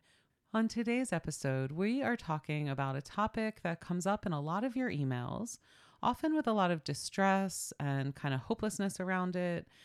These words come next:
um, and despair. But there are some really simple strategies to be deployed here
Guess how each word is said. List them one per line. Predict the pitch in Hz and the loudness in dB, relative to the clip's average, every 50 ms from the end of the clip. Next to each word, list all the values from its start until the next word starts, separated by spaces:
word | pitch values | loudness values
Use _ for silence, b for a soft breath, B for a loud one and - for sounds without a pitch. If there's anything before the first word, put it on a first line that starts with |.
| B B B B B B | B B B B B B
um, | - 175 175 170 170 160 151 135 | -4 -2 0 2 2 2 0 0
and | 139 131 | -2 -2
despair. | - - - - - - - 220 214 196 196 190 185 185 185 180 175 B B B B B B B B _ | -4 -6 -6 -8 -6 -2 2 2 4 4 4 2 2 2 0 0 -2 B B B B B B B B _
But | - 214 - - | -4 -2 2 2
there | 214 214 | 2 2
are | 214 | 2
some | - - 214 208 | 2 0 0 0
really | 220 233 240 233 226 | 2 2 2 2 0
simple | - - - 185 190 - 190 185 | -2 -2 -2 -2 0 0 -2 -4
strategies | - - - - 147 147 160 170 185 160 - - 147 139 135 135 139 - - | -4 -4 -4 -2 0 0 0 0 0 -2 -2 -2 -4 -2 -2 -2 -4 -6 -6
to | - 151 | -6 -4
be | 139 151 139 | -4 -2 -2
deployed | 143 139 - - 170 170 180 202 202 - | -2 -4 -4 -4 -2 0 0 0 0 -2
here | - - 139 131 127 - - - - 190 | -4 -4 -4 -2 -2 -2 -2 -2 -4 -4